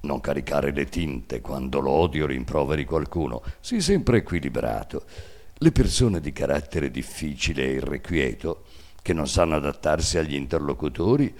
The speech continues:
o cadono nell'impazienza, o reagiscono con rabbia, non sono adatte a gestire grandi affari.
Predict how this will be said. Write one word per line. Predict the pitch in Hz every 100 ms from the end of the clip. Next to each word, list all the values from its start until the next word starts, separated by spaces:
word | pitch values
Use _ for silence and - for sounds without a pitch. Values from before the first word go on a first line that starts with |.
| - - -
o | 87
cadono | - 82 80 82 78
nell'impazienza, | 73 71 69 71 71 - 107 151 - 92 - - -
o | 87
reagiscono | 76 65 64 78 104 - 71 64
con | - 80
rabbia, | 64 62 53 50 55 60 76 - - - - -
non | - -
sono | - - 71 57
adatte | 50 55 52 - - - - - - -
a | 64
gestire | 62 - - 64 64
grandi | 60 64 69 65
affari. | 64 - 71 53 57